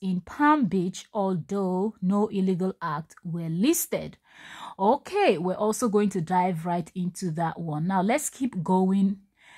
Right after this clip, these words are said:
Okay, here's another one. Jeffrey Epstein file,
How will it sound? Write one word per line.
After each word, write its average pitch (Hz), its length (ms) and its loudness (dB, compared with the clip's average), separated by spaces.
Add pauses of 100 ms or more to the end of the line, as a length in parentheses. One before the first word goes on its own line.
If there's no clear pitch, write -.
(300)
Okay, 330 520 2
here's 349 260 4
another 277 380 6
one. 190 340 2
Jeffrey 349 460 0
Epstein 240 440 -2
file, 220 500 4